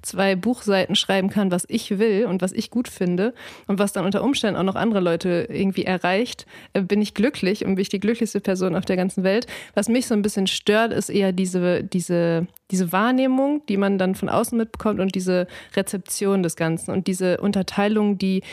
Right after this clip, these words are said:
jetzt gar nicht unbedingt auf mein Werk nur zutrifft, sondern das, was Tarkan beschrieben hat, also auf den gesamten Literaturbetrieb, auf die gesamte Literaturlandschaft.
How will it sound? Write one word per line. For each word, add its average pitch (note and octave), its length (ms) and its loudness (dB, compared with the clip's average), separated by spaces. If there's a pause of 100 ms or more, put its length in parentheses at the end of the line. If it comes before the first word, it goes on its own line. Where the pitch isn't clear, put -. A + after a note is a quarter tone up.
(120)
jetzt F#3 160 -2
gar G#3 140 2
nicht A#3+ 280 0
unbedingt G#3 380 2
auf F3+ 120 -2
mein F#3+ 580 2
Werk D#3+ 240 0
nur E3 160 0
zutrifft, - 440 -4
sondern F#3 340 0
das, F#3+ 200 -2
was F#3 140 -2
Tarkan G3+ 320 0
beschrieben F3 340 0
hat, D#3+ 120 -2
also E3+ 300 0 (320)
auf - 180 0
den F3+ 340 2
gesamten F#3 320 0
Literaturbetrieb, G3 800 -2
auf - 140 -4
die - 120 -6
gesamte F3+ 300 -2
Literaturlandschaft. F3+ 1700 -2